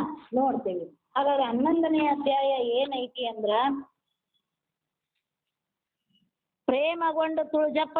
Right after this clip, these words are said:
ಸಿದ್ಧರೂಢರ ಹಸ್ತವನ್ನು ಹಿಡಿದು ಮನೆಯೊಳಗೆ ಕರೆದುಕೊಂಡು ಹೋಗುವುದು.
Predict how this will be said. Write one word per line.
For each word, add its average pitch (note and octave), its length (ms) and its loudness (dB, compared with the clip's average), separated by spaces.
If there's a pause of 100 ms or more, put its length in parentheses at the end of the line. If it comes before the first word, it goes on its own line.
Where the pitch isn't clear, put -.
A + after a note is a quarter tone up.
ಸಿದ್ಧರೂಢರ D4+ 760 0
ಹಸ್ತವನ್ನು D4+ 680 0
ಹಿಡಿದು C#4+ 640 0 (140)
ಮನೆಯೊಳಗೆ D4+ 680 2
ಕರೆದುಕೊಂಡು C4+ 760 0
ಹೋಗುವುದು. A3 920 0